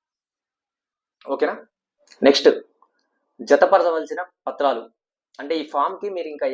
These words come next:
ఏ జిరాక్స్‌లు పెట్టాలనేది ఇక్కడ ఉంది. ఆధార్ కార్డు జిరాక్స్, తెల్ల రేషన్ కార్డు జిరాక్స్ ఉండాలి. ఆధార్ కార్డు జిరాక్స్, తెల్ల రేషన్ కార్డు జిరాక్స్ రెండే అడిగారు. ఇప్పుడు పైన సమర్పించిన వివరాలన్నీ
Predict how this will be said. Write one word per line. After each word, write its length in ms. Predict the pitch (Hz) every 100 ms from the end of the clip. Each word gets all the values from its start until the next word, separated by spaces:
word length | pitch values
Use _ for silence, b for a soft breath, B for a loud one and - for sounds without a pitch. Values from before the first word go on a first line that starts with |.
| 143
ఏ 20 | 165
జిరాక్స్‌లు 420 | 143 151 - 151 160 - _ _ _ _ _ -
పెట్టాలనేది 440 | 135 147 139 139 156
ఇక్కడ 120 | 123
ఉంది. 120 | 120 156 _ _ _ - 131
ఆధార్ 200 | 156 165
కార్డు 160 | 170 135
జిరాక్స్, 340 | 135 139 - 131 - _ _ _ _ _ _ -
తెల్ల 140 | 143 156
రేషన్ 200 | 151 143
కార్డు 140 | 147 127
జిరాక్స్ 220 | - -
ఉండాలి. 200 | 104 - _ _ _ _ _ _ _ _ _ _ _ -
ఆధార్ 180 | 135 143
కార్డు 140 | 151 143
జిరాక్స్, 220 | 147 175
తెల్ల 140 | 151 135
రేషన్ 180 | 135 135
కార్డు 120 | 135 131
జిరాక్స్ 200 | 139 131
రెండే 200 | 131 143
అడిగారు. 200 | 127 127 127
ఇప్పుడు 160 | 143 214 _ _ _ _ _ _
పైన 140 | 156 170 175
సమర్పించిన 540 | 160 160 - 156 160 151
వివరాలన్నీ 420 | 143 151 147 156